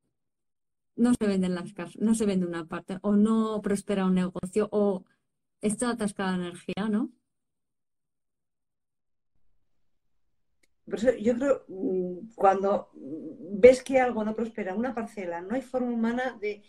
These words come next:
Speaker 2: dices, "A ver, ya, aquí hay algo", pero hay algo que puede ser el suelo. Y si te vas a edificar una casa, lo que comentábamos, nos gastamos dinerales en, yo qué sé, en irnos de vacaciones, pero la mayor inversión que solemos hacer, que es una casa,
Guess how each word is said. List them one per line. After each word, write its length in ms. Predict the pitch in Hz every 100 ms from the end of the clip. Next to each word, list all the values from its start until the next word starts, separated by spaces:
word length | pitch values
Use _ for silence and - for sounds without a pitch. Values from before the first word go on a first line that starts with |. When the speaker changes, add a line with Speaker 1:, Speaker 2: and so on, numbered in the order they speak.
| - -
Speaker 2:
dices, 200 | 160 - -
"A 120 | 185
ver, 220 | 202 202
ya, 400 | 165 170 214 226 - 170 _ -
aquí 220 | 180 233
hay 100 | 208
algo", 320 | 196 170 170 _ _ _ -
pero 140 | 180
hay 100 | 220
algo 180 | 262 269
que 60 | 240
puede 140 | 240 233
ser 160 | 277
el 100 | 226
suelo. 460 | - 233 226 190 180 - -
Y 60 | 190
si 100 | 185
te 100 | 190
vas 120 | 214
a 40 | 381
edificar 360 | 349 240 240
una 160 | 196 180
casa, 380 | 180 180 208 220 - - _ _ -
lo 120 | 208 214
que 100 | 214
comentábamos, 720 | 226 226 220 269 226 190 175 -
nos 380 | 226 196 202 214
gastamos 440 | 220 220 294 302
dinerales 640 | 262 262 262 277 294 302 -
en, 420 | 208 190 185 185
yo 100 | 220
qué 80 | 202
sé, 80 | 196
en 60 | 208
irnos 180 | 240
de 60 | 240
vacaciones, 760 | 226 220 214 190 170 170 - - - - _
pero 260 | 208 202 202
la 220 | 208 208 208
mayor 280 | 214 247
inversión 420 | 302 285 294 277 240
que 100 | 262
solemos 400 | 240 226 220 220
hacer, 280 | 214 175
que 140 | - 190
es 120 | 202
una 200 | 180 170
casa, 340 | 170 175 262